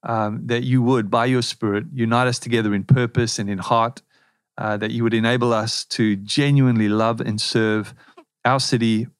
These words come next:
and the people of our cities, um, with sincerity and with selflessness and in a way that would,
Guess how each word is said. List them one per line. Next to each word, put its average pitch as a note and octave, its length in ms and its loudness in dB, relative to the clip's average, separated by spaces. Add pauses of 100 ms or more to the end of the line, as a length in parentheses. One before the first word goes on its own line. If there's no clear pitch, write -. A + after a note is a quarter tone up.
(100)
and G#2+ 240 -6
the A2 60 -6
people A#2 280 -2
of G#2+ 120 0
our G#2 160 0
cities, G#2+ 420 -4 (520)
um, G#2 520 -4 (460)
with A#2 160 0
sincerity A#2 680 0 (200)
and G#2 80 -2
with G#2+ 100 -2
selflessness G#2+ 800 -4 (460)
and G#2+ 240 -2
in G#2+ 80 0
a A2 60 2
way A2+ 320 2
that A2+ 180 -2
would, A2 380 -2